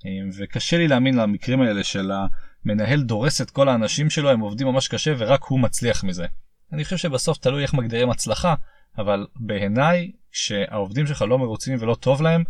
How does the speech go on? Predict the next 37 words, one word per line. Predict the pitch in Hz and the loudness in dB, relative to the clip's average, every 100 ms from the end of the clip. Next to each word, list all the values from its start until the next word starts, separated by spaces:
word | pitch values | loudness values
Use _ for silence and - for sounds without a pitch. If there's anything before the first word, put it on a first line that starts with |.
| - - - 147 | -4 -8 -10 -4
אי | |
אפשר | 170 147 | -2 -2
להגיע | 120 113 123 | -2 0 2
לרמה | 110 98 101 113 | 2 2 0 0
הכי | - | -2
טובה | - 104 | -6 -4
שאתה | 107 98 90 | -4 -4 -4
יכול, | 87 143 202 214 180 107 | 0 0 0 -2 -8 -10
וכמו | 107 107 160 | -10 -6 -6
שאתם, | 175 165 156 | -6 -6 -8
מי | 151 147 | -6 -6
ששומע | 160 139 151 | -6 -6 -6
את | 147 | -6
הפודקאסט | 143 160 139 | -6 -8 -8
שלי | 135 | -6
יכול | 131 160 | -2 0
להבין, | 165 196 180 - - - | 0 0 0 -2 -10 -6
אני | 110 123 | -2 0
טוען | 127 113 | 0 0
דברים | 107 104 | 2 0
אחרים, | - 90 87 | 0 -4 -6
שהרמה | 82 98 95 123 | -6 -4 -2 0
הכי | 127 - | 0 0
טובה | 143 139 | -2 -2
מגיעה | 135 104 127 | -2 0 -2
כשהעובדים | - 98 101 110 | 0 -4 -2 -4
דווקא | 110 - | -4 -4
מרוצים | 101 95 90 135 110 | -4 -4 -6 -6 -4
ומוטיבציוניים, | 98 101 110 175 156 151 - - - - | -6 -6 -4 0 0 -2 -8 -16 -14 -2
ולאו | 104 113 | 2 2
דווקא | 110 117 | -2 -8
שדורסים | - 98 95 - 110 | -6 -4 -4 -4 -2
אותם, | 92 87 85 87 _ | -4 -4 -8 -10 _
בטח | 98 95 110 | -8 -6 -6
לא | 110 | -6
בצורה | 98 101 101 | -6 -8 -6
קונסיסטנטית. | 95 - - 90 82 - | -6 -8 -8 -10 -10 -14